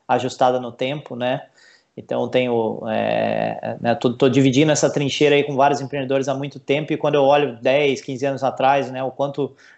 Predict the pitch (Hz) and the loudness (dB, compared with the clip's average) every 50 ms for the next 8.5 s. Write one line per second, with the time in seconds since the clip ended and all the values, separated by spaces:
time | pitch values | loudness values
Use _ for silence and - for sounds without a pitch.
0 | _ _ - 135 120 - - 143 139 135 131 135 - - 151 147 147 139 - 143 | _ _ -10 -10 -6 0 0 2 2 2 0 0 0 0 0 0 0 0 0 0
1 | 139 131 131 131 - 135 135 - 143 135 127 - - 135 131 139 127 135 127 117 | -2 -2 -2 -8 -6 -4 0 0 2 2 0 0 -4 -8 -6 -6 -6 -6 -6 -8
2 | - - 143 143 143 139 135 131 123 120 104 123 123 123 120 117 123 127 143 151 | -10 -8 -6 -2 0 2 2 2 2 2 2 0 0 0 0 -2 -2 -2 -2 -2
3 | - 165 156 - 160 135 123 127 139 160 160 175 185 196 - _ _ _ _ _ | -2 -2 2 4 4 6 6 6 4 4 2 0 -4 -6 -8 _ _ _ _ _
4 | _ _ _ _ _ _ - 135 - - 165 160 - 175 175 180 180 156 135 156 | _ _ _ _ _ _ -12 -10 -6 -6 -4 -2 0 2 2 2 0 0 0 2
5 | 170 202 196 - - 202 175 156 156 165 180 196 196 185 175 185 185 180 175 160 | 0 0 0 -2 -4 -4 0 2 2 2 2 2 0 -2 -2 -4 -4 -4 -2 0
6 | 160 165 175 180 175 180 175 - 175 160 - - 165 165 160 - 165 147 160 151 | 0 2 2 2 0 -2 -6 -8 -12 -10 -4 -2 -2 -2 -2 -4 -8 -6 -6 -6
7 | - - 147 151 151 147 - - 143 143 143 - 156 143 143 127 127 127 123 117 | -6 -6 -6 -6 -6 -8 -6 -2 -2 -2 -2 -2 -6 -6 -2 2 2 2 2 2
8 | 110 110 113 120 123 123 127 127 131 - | -2 -8 -8 -4 -2 0 0 -2 -2 -6